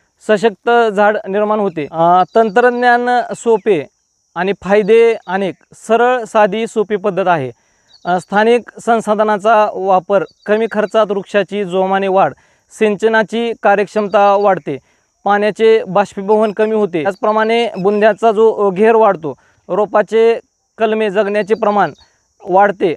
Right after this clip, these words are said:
आवर्षणाला तोंड देण्याची कार्यक्षमता ह्या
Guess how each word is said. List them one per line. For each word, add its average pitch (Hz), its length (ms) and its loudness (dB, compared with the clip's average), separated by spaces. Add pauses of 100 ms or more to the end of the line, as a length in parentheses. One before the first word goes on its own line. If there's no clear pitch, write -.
(160)
आवर्षणाला 208 560 -2
तोंड 220 340 -4
देण्याची 208 360 -2
कार्यक्षमता 214 760 0 (420)
ह्या 208 380 2